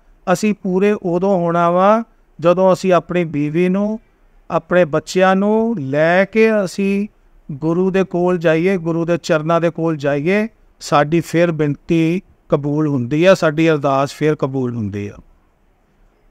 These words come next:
Otherwise ਕੀ ਆ? ਅਸੀਂ ਗਏ ਅਧੂਰੇ, ਅਧੂਰੀਆਂ ਹੀ ਗੱਲਾਂ ਕਰਨੀਆਂ ਤੇ ਅਧੂਰੇ ਹੀ ਸਭ ਕੁਝ, ਪ੍ਰਣਾਮ ਜੋ ਵੀ ਨਿਕਲਣੇ ਆ ਨਤੀਜੇ, ਉਹ ਸਭ ਅਧੂਰੇ ਨਿਕਲਣੇ ਆ।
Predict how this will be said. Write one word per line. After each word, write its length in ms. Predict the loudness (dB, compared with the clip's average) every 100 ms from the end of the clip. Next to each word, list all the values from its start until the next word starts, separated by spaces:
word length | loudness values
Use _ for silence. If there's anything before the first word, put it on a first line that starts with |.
| 0 2
Otherwise 560 | 4 4 4 4 0 -2
ਕੀ 240 | 0 2
ਆ? 200 | 2 0 -10 _ _ _ _ 0
ਅਸੀਂ 240 | 0 0
ਗਏ 360 | 0 2 2 2
ਅਧੂਰੇ, 540 | 0 0 0 -2 -4 -12 _ _ _ _ -4
ਅਧੂਰੀਆਂ 460 | 0 0 0 0 0
ਹੀ 60 |
ਗੱਲਾਂ 320 | 2 2 2 2
ਕਰਨੀਆਂ 640 | 2 0 0 0 -2 -6 -14 _ _
ਤੇ 100 | -2 -2
ਅਧੂਰੇ 560 | 0 0 2 2 0
ਹੀ 80 | -2 -8 _ -20 _ _ _ _ _ _ _ _ _
ਸਭ 200 | 0 0
ਕੁਝ, 240 | 0 -4
ਪ੍ਰਣਾਮ 560 | -2 -2 0 0 0 -2
ਜੋ 220 | -2 -2
ਵੀ 100 | -2
ਨਿਕਲਣੇ 500 | -2 0 0 2 0
ਆ 80 | 0
ਨਤੀਜੇ, 640 | -2 -4 -6 -4 -2 -2 -4 _ _ -14
ਉਹ 40 |
ਸਭ 240 | -2 0 0
ਅਧੂਰੇ 360 | 0 0 0
ਨਿਕਲਣੇ 420 | 0 -4 -4 -4
ਆ। 80 | -6